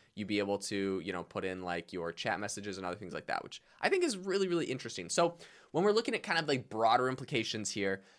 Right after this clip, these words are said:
um, I think the release of Chat R T X really kind of aligns with a growing trend of running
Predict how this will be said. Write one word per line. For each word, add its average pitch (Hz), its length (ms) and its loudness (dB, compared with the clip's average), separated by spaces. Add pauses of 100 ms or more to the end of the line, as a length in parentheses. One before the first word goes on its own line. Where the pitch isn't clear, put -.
(160)
um, 120 320 2
I 117 60 4
think 202 180 -2
the 165 80 0
release 120 380 0
of 107 80 -8
Chat 117 160 0
R 107 120 2
T 113 160 -4
X - 320 0
really 131 300 -4
kind 139 160 -4
of 117 60 -4
aligns 98 340 -2
with 98 180 -4
a 95 120 -4
growing 95 460 -4
trend 95 600 -6
of 90 160 -6
running 90 320 -6